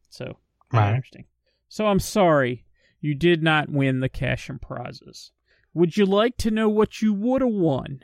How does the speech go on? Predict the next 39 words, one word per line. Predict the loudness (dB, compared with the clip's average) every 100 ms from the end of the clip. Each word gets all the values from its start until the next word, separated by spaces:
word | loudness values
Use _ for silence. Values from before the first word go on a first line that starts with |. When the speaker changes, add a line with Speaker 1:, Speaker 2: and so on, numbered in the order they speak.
| -20 _ _ _ 0
Speaker 2:
No, | 2 4
not | 2 2
at | 2
all. | 0 0
Speaker 1:
Well, | 0 0 -2
you're | 0 0 2
going | 2 0 0
to | -2
Speaker 2:
<laughs> |
Speaker 1:
find | 0 2 2
Speaker 2:
Yes, | 2
I | 0 -4
Speaker 1:
out, | -8
Speaker 2:
would. | -10 -12 _
Speaker 1:
because | -10 -8 -6 -6 -6
Speaker 2:
Of |
Speaker 1:
this | -2
Speaker 2:
course | 0 0
I |
Speaker 1:
is | -2
Speaker 2:
wanna | -2 -2
Speaker 1:
what | -2
we | -4
Speaker 2:
know. | -2
Speaker 1:
do | -2 -2 -4
here. | -10 -16 -16 -20 _ _ _ _
You | -14 -12
find | -6 -2 0 2
out | 2 2
what | 0 0
you | -2
would | 2 4
have | 4
won, | 0 -2 -2 -2 -2 -4
so | -6 -4 -4
you're, | -6 -8 -10 -14 _ _
like, | -10 -8
so | -4 2 4
disappointed | 4 2 0 -2 -2 0 2 0 -2 -4